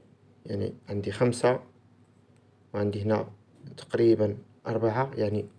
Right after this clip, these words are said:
واحد ونصف، يغلق من جديد وتقوم باشتغال المحرك. إذن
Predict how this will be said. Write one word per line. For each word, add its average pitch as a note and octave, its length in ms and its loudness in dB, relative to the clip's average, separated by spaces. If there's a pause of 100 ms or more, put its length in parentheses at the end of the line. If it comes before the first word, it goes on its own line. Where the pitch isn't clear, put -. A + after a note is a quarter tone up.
(280)
واحد - 260 0
ونصف، C#3+ 480 2 (1300)
يغلق B2 580 6
من A#2+ 80 2
جديد A2 440 4 (2250)
وتقوم A#2+ 840 4
باشتغال A2+ 800 2 (840)
المحرك. - 760 2 (1800)
إذن A#2 180 -2